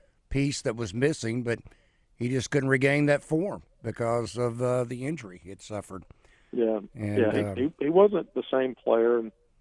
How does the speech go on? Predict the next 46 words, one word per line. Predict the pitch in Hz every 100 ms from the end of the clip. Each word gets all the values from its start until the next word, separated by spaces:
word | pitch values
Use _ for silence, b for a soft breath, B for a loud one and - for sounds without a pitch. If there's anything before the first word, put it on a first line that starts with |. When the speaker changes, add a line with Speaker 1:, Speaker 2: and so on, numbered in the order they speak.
| _ _ -
Speaker 2:
very | 156 220
crafty. | - 156 165 175 180
You | 160 160
know, |
you | 151
talk | 156 165 156
about | 147
his | 139 -
smarts. | 135 131 139 -
He | 156
had | 135
a |
counter | - 160 160 147
move | 135 139 131
for | 123 127
everything | 139 139 135 131
you | 123
threw | 135 123 117
at | 113
him, | 113 - _ _ _ _ _ _ -
uh, | 120 113 110 117 -
and, | 131
and, | 127 127
he, | 123 135
and |
he | 123 120
had | 139 135 -
some | 131
of | 127
that | 123
stuff | - 123 117
as | 113
a | 104
college | - 139 120 110 -
player. | 120 117
And | 117
you | 113 -
said, | 117
"Ooh, | 151 233 143
this | 156
looks | 156 -
like | 135 123
N | 123
B | 120
A | 131 139
kinda | 131 117